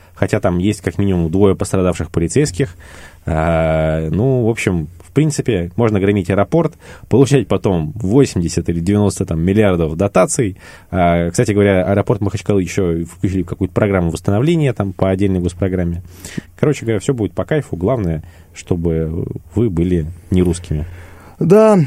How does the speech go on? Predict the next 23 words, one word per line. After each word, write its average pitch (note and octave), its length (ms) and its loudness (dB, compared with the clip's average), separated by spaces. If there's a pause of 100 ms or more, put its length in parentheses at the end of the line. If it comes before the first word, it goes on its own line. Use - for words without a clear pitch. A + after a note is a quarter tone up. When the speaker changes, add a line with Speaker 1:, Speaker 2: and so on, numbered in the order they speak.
Speaker 2:
а, D#3 380 6
глава F3+ 220 6
Дагестана E3+ 480 4
Сергей D#3 320 2
Меликов, F3+ 560 4
как C3 180 4
вы A#2 120 4
помните, A#2 540 4
э, G2+ 320 0 (480)
на A#2+ 100 0
следующий E3+ 440 2
день, A2 380 0
э, G#2 180 2
буквально G#2 440 0
говорил, B2+ 340 2
что C#3 360 2
никому D#3 640 2
пощады A#2 500 0
не A#2+ 120 2
будет, B2+ 380 0
всех - 340 0
поставим C3+ 580 2
раком. B2 460 0